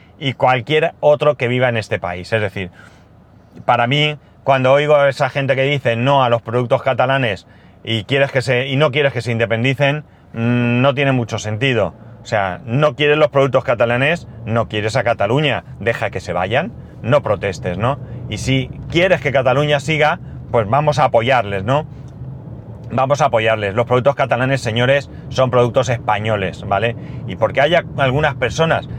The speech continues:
que no tengan ese sentimiento, no tenemos que despreciarlos, ¿no? Habrá que buscar la manera, si nuestra posición es que no se independicen,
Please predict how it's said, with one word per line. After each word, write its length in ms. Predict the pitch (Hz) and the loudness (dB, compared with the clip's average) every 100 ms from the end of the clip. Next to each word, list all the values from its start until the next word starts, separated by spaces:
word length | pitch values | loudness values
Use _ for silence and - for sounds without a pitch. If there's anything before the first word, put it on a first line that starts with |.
| - - | -10 -6
que 120 | 98 | -2
no 120 | 127 | 0
tengan 280 | 147 127 101 | 2 0 -2
ese 180 | 107 131 | -4 -2
sentimiento, 640 | 170 180 165 147 147 170 - - - | 0 2 2 2 2 2 -2 -10 -2
no 160 | 131 135 | 2 2
tenemos 320 | 113 120 131 | 2 0 2
que 80 | 131 | 0
despreciarlos, 720 | 117 110 117 120 110 92 92 | 0 -2 0 0 2 -2 -2
¿no? 240 | 117 170 - - - | 0 -2 -6 -14 -8
Habrá 260 | 92 117 135 | -2 0 2
que 80 | 151 | 2
buscar 480 | 135 - 151 160 131 - | 2 2 0 0 -6 -8
la 160 | 110 113 | -4 -2
manera, 440 | 110 156 139 95 - - | 0 0 0 -2 -6 -12
si 200 | - 120 | -4 -2
nuestra 300 | 110 123 113 | 0 0 0
posición 440 | 107 90 135 135 | -2 -2 0 2
es 200 | 147 123 | 0 -2
que 120 | 107 | -4
no 120 | 107 | -4
se 100 | 117 | -2
independicen, 680 | 123 143 170 185 185 180 190 | 0 2 2 2 2 0 0